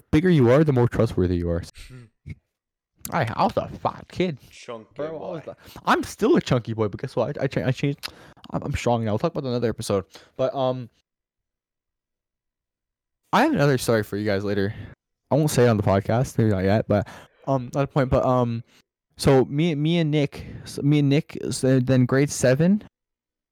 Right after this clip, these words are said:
Speaker 1: do we
Speaker 2: Somewhere
Speaker 1: have a
Speaker 2: around
Speaker 1: cla-,
Speaker 2: there.
Speaker 1: I don't, we probably hung out in, like, gym or something. We're probably friends in one of the
Speaker 2: Yeah.
Speaker 1: classes. And then I started talking with Charlie 'cause Charlie was in my class, right? And you were friends with Charlie beforehand.
Speaker 2: Yeah, yeah.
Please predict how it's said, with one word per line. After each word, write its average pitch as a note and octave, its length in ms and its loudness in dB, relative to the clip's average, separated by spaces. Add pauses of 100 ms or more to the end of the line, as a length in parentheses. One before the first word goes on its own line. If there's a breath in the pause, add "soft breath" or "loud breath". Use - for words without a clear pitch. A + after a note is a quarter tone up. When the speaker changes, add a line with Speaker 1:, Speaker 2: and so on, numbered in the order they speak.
(680)
Speaker 1:
do B2 80 -16
we A#2 40 -4
Speaker 2:
Somewhere C#3 180 2
Speaker 1:
have C#3 120 0
a - 40 -2
Speaker 2:
around - 60 -16
Speaker 1:
cla-, G#2+ 100 -4
Speaker 2:
there. - 60 0
Speaker 1:
I D3+ 40 2
don't, F#3+ 160 4 (600)
we E3 80 4
probably G3 260 4
hung D3+ 200 2
out C3 120 4
in, C3 60 4
like, A#2+ 160 4
gym A2 220 2
or B2 40 4
something. B2+ 420 2
We're A#2+ 60 0
probably C#3 200 2
friends A2 240 0
in A2 60 2
one G#2 60 4
of G2 60 2
the G2 60 -2
Speaker 2:
Yeah. - 60 -10
Speaker 1:
classes. A2 540 0 (520 loud breath)
And B2+ 180 0
then B2 140 4
I D3 240 4
started D#3 260 2
talking C3 280 4
with A#2 100 2
Charlie A#2 280 4
'cause A#2+ 120 0
Charlie B2+ 180 4
was A2+ 80 2
in G2+ 60 -4
my F#2 80 -2
class, - 420 -4 (560)
right? A2 220 2
And A2+ 100 2
you A#2+ 80 4
were B2 60 2
friends A2+ 200 0
with - 80 -16
Charlie G#2 220 2
beforehand. G2+ 560 -2
Speaker 2:
Yeah, G2+ 80 -16
yeah. G2 160 -20